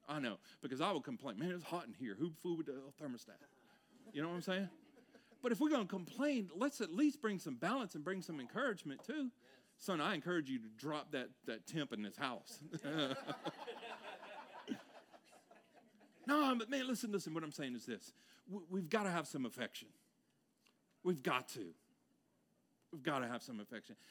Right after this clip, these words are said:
And if we're at the place, listen, I'll say it like this. If the temperature of our house has gotten to, "Don't touch me,"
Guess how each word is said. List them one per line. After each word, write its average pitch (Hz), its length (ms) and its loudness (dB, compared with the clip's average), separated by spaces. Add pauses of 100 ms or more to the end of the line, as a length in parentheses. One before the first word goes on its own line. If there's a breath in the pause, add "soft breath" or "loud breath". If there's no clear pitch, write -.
(160 loud breath)
And 147 80 4
if 120 120 0
we're 220 200 4
at 220 180 4
the 180 80 -2
place, 139 540 2
listen, 151 260 0
I'll 131 100 -2
say 160 140 -4
it 147 80 0
like 135 140 0
this. 127 200 0 (300 loud breath)
If 135 140 2 (160)
the 135 80 2
temperature 214 600 0
of 170 120 0
our 170 160 0
house 147 320 -2
has 113 180 -4
gotten 139 340 -2 (120)
to, 113 200 0 (360 soft breath)
"Don't 135 420 0 (260)
touch 135 300 0
me," 95 240 -2